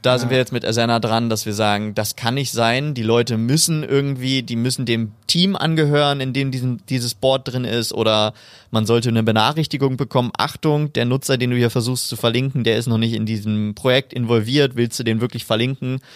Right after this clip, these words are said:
Speaker 2: Mhm.
Speaker 1: Weil wir haben das Problem, wenn du, wenn du dir einen Namen gibst, du heißt einfach Paul, wie ich zum Beispiel in diesem Board, und du hast einen Kunde,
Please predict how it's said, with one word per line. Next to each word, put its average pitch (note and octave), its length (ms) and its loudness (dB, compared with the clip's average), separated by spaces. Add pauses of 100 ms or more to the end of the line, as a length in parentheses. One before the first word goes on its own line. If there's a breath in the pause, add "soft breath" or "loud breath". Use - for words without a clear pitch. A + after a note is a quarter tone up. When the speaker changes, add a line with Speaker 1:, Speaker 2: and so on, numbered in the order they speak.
(240 loud breath)
Speaker 2:
Mhm. B2+ 100 -10
Speaker 1:
Weil A#2+ 140 4
wir D3 80 4
haben D#3+ 120 2
das C#3+ 120 2
Problem, C3 400 2
wenn A#2+ 120 2
du, G#2 320 -2
wenn B2+ 100 0
du C3 80 0
dir B2 100 2
einen A#2 120 2
Namen D#3+ 280 0
gibst, G#3 400 -2 (200)
du C3+ 100 2
heißt C#3 160 2
einfach A#2+ 260 -4
Paul, E3+ 480 0 (140)
wie G#2+ 140 -8
ich C#3+ 200 -4
zum - 80 -10
Beispiel C3 320 -4
in A#2 60 -6
diesem A2+ 240 -4
Board, C3 320 2 (500 soft breath)
und B2 120 -4
du B2 80 4
hast A#2+ 200 0
einen A#2+ 60 -8
Kunde, C#3 500 2